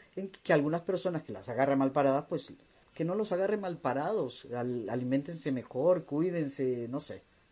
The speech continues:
Hay formas, eh, de cosas que uno puede consumir que lo ayudan a estar mejor, a tener su nivel, eh, de inmunidad en mejor estado. Y sin embargo, la mejor forma de estar bien es cuidarse esto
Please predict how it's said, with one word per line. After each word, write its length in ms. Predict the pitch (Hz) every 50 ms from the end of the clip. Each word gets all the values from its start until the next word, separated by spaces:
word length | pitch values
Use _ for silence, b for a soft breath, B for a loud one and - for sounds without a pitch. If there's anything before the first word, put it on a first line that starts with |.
| _ -
Hay 120 | 139 147
formas, 520 | 147 - 170 160 151 135 131 120 113 -
eh, 360 | 120 113 110 101 95 90 87 - B B B B B B
de 100 | 113 113
cosas 280 | - 147 139 139 147 -
que 100 | - 143
uno 140 | 139 135
puede 180 | 139 139 131 131
consumir 400 | 131 139 131 - 143 147 175 190
que 100 | - -
lo 80 | 143 123
ayudan 300 | 123 131 135 135 135 135
a 40 |
estar 240 | 131 131 - 139 131
mejor, 320 | 127 131 123 - 190 190 185 B B B B
a 100 | B 123
tener 280 | - 123 123 135 139 143
su 120 | - 156
nivel, 1000 | 143 135 131 135 139 143 143 143 139 139 135 131 131 127 123 120 120 113 117 113 113 107 98 92 82 78 73 67 - 160 - _ -
eh, 180 | 156 160 156 139 139
de 160 | 139 131 147
inmunidad 580 | 143 151 156 156 143 143 143 156 160 170 165 - -
en 120 | 120 120
mejor 220 | 113 110 - 151
estado. 340 | 143 135 - - 170 147 - B B B B B -
Y 160 | 127 123 117
sin 220 | - - 127 117
embargo, 500 | 113 131 151 196 226 208 160 151 180 180 B B B B
la 100 | 131 120
mejor 300 | 113 107 - 190 196 214
forma 340 | - - 196 190 160 143
de 60 | 123 120
estar 260 | - - - 165 165
bien 340 | 165 175 165 143 143 165 - _ _ _ _ _ _ -
es 100 | 123 -
cuidarse 560 | - 147 139 139 147 151 156 - - 135 139
esto 360 | 143 143 - - - - -